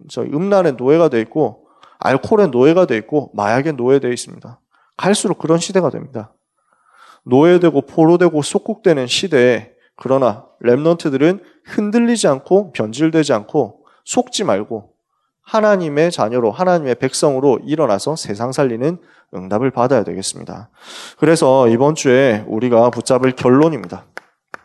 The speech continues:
남은 자 시대를 일으켜야 되기 때문에 지금부터 집중해 성공해라.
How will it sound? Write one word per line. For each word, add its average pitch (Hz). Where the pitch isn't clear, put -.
남은 202
자 196
시대를 185
일으켜야 175
되기 214
때문에 285
지금부터 139
집중해 143
성공해라. 113